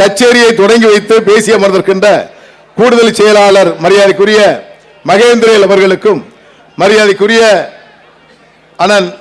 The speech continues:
இ-, சிவகங்கை மாவட்டத்தினுடைய தலைவர் மரியாதைக்குரிய பால குருசாமி அவர்களுக்கும், இங்கு சிறப்பேற்றிருக்கின்ற ராமநாதபுரம் மாவட்டத்தினுடைய தலைவர் செயலாளர் கோவிந்தராஜ் அவர்களுக்கும், முன்னிலை வைத்துக் கொண்ட அண்ணன் வீரபுத்திரன்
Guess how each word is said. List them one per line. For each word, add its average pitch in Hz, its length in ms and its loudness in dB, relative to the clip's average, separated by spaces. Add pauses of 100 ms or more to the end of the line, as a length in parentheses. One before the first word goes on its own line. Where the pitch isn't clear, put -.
(260)
இ-, 185 100 -14 (400)
சிவகங்கை 240 440 2
மாவட்டத்தினுடைய 208 520 0 (140)
தலைவர் 202 360 0 (840)
மரியாதைக்குரிய 208 540 0 (120)
பால 202 180 2 (160)
குருசாமி 220 440 0
அவர்களுக்கும், 190 500 0 (560)
இங்கு 214 200 2 (760)
சிறப்பேற்றிருக்கின்ற 208 840 0 (800)
ராமநாதபுரம் 226 580 2
மாவட்டத்தினுடைய 202 640 0
தலைவர் 202 280 2 (180)
செயலாளர் 208 440 0
கோவிந்தராஜ் 214 460 0
அவர்களுக்கும், 185 500 -2 (480)
முன்னிலை 233 320 2
வைத்துக் 226 240 -2
கொண்ட 208 200 0
அண்ணன் 190 200 0
வீரபுத்திரன் 220 560 0